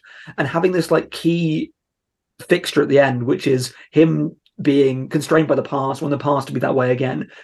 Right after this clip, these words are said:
being covered in those marks from that way, and then, then being contextualized as being like, "These are new marks, these are different marks of different people coming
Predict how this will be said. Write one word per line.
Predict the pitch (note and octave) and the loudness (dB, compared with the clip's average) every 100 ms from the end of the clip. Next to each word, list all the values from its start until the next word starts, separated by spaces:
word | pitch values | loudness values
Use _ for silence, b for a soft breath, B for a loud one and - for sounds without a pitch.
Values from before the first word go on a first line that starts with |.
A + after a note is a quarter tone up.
| B | B
being | D#3+ D3+ | 4 4
covered | - D#3 E3 | 2 2 2
in | D#3 | 2
those | D3 C#3 | 0 -2
marks | C3+ C#3 C#3 - - | -2 -4 -4 -6 -10
from | - D3 C3+ | 0 0 0
that | B2+ - | -2 -2
way, | D#3 | 0
and | D#3 D#3+ | 0 0
then, | E3+ D#3+ B B B - | 0 -2 B B B -4
then | D3 | 0
being | D#3 | 0
contextualized | C3 D#3+ | 0 -4
as | C#3+ | -2
being | C#3+ | -4
like, | C#3 B2+ - | -2 -4 0
"These | C#3 D3 | 2 4
are | C#3 | 2
new | D#3+ | 2
marks, | C3+ A#2 - | 0 -2 -2
these | D3+ | -2
are | C3+ | 0
different | D3 C3 | -2 -2
marks | B2+ A#2+ - - | -6 -6 -6 -8
of | C3+ | 0
different | E3 D#3+ C#3+ | 0 0 -4
people | - D#3 C3+ | -2 0 0
coming | B2 C#3+ C3+ B2 A#2+ | -2 -4 -2 -4 -6